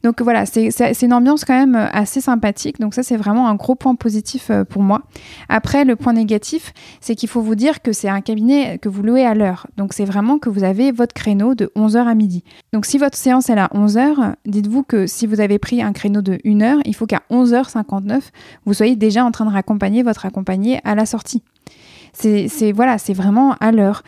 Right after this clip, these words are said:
Parce que derrière, il y a, euh, donc, euh, une autre accompagnante ou un autre accompagnant qui a loué et qui a besoin de s'installer. Donc, il n'y a pas vraiment de temps de pause. Vous n'avez pas vraiment le droit de dépasser.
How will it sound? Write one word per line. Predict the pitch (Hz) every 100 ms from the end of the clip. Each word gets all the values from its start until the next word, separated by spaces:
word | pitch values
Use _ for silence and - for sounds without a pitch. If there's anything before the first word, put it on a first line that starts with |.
| - -
Parce | 208 196
que | 214
derrière, | 190 220 233 208 247 339 277 185
il | 190
y | 226
a, | 247 247
euh, | - 190 185
donc, | 202 226 226 208
euh, | 185 180 - -
une | 208 208
autre | 240 -
accompagnante | 202 214 208 202 202 269 -
ou | 185
un | 202
autre | - 214
accompagnant | 202 190 185 247
qui | 285 -
a | 185
loué | 196 220 220 269 - _ - - -
et | 208
qui | -
a | 233
besoin | 202 214 247
de |
s'installer. | 226 214 214 190 - _ _ _ _ -
Donc, | 226 247
il |
n'y |
a | 240
pas | 285
vraiment | 269 277
de | 262
temps | 233 262 254
de | 240
pause. | 208 254 269 247
Vous | 208 180 208
n'avez | 208
pas | 247 262
vraiment | 240 233 254
le | 220
droit | 214 247 254
de | 220
dépasser. | 185 233 233 233 - 226